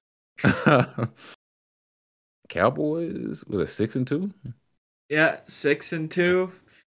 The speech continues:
Speaker 2: Mike McCarthy, looking good for him, but he's got, he's got weapons and tools. He's got a real team built.
Speaker 1: That's what he needs. <laughs> Uh,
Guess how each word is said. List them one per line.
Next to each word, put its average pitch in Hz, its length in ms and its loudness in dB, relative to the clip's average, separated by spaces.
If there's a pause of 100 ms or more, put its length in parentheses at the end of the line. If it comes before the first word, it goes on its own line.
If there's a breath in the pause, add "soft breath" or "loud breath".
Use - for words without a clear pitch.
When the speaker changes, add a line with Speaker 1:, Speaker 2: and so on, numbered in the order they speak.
(640)
Speaker 2:
Mike 143 220 0
McCarthy, 196 640 6
looking 156 360 -4
good 214 200 6
for 185 240 2
him, 175 680 -2
but 202 260 2
he's 180 260 -4
got, 151 340 0
he's 311 200 4
got 127 200 0
weapons 143 420 2
and 139 140 -6
tools. 135 480 -2
He's 196 140 -2
got 170 140 4
a 143 60 2
real 143 260 6
team 143 400 -6
built. 143 420 -4 (960)
Speaker 1:
That's - 240 6
what 107 120 10
he 110 80 10
needs. 147 600 6
<laughs> - 40 -20 (160)
Uh, 90 320 0